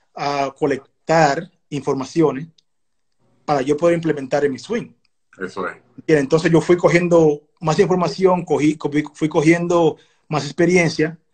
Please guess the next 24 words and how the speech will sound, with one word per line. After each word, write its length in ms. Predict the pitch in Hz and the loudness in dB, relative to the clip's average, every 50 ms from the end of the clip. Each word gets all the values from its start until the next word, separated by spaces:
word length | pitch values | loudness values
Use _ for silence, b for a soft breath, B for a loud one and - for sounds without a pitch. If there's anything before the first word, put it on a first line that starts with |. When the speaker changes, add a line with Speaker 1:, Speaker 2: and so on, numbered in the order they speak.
| _ _ _ _ - | _ _ _ _ -10
Speaker 2:
Eso 320 | 98 - - - - - | -10 -10 -10 -10 -14 -16
es. 80 | - _ | -14 _
Speaker 1:
También 600 | - 147 _ _ - 160 165 160 156 147 147 - _ - _ _ _ _ _ _ _ _ _ _ _ _ _ - | -12 -12 _ _ 2 4 4 4 4 0 -4 -12 _ -20 _ _ _ _ _ _ _ _ _ _ _ _ _ -10
aprendí 580 | 147 143 139 - - 143 131 135 139 170 180 | -8 -8 -8 -6 -6 -6 -6 -6 -4 -2 -2
a, 80 | 175 165 | -2 -2
también 480 | 165 147 143 143 151 151 147 147 151 _ - | -2 -8 -6 -6 -6 -6 -6 -8 -12 _ -14
a 140 | 139 - | -14 -12
poner 320 | - 135 127 135 139 147 147 | -10 -8 -6 -2 -2 0 0
las 140 | 147 131 - | 0 0 -2
cosas 340 | - - 151 - - 127 117 | 0 0 0 0 0 -8 -8
más 220 | 127 135 127 - | -6 -8 -8 -8
simples, 460 | - - 170 147 139 - - - - _ _ _ _ _ | -4 -4 -4 -4 -4 -6 -14 -20 -20 _ _ _ _ _
que 100 | - 143 | -8 -2
es 80 | 139 | 2
algo 260 | 151 160 160 156 151 151 | 4 4 6 4 4 4
que 240 | - 143 135 135 - | 4 2 2 2 0
es 120 | 147 147 | -2 -2
difícil 360 | 156 151 - 170 165 - - _ _ | -2 -2 -2 -2 -2 -2 -4 _ _
hacer, 140 | - 180 - | -6 -6 -4
porque 180 | 143 135 - | -4 -4 -2
el 60 | 139 131 | -2 -2
bateo 260 | 127 127 - 160 190 | -2 0 0 0 0
es 80 | 180 170 | 2 0
difícil, 500 | 156 - - 156 139 - - - 117 | -2 -4 -2 -4 -6 -6 -6 -14 -16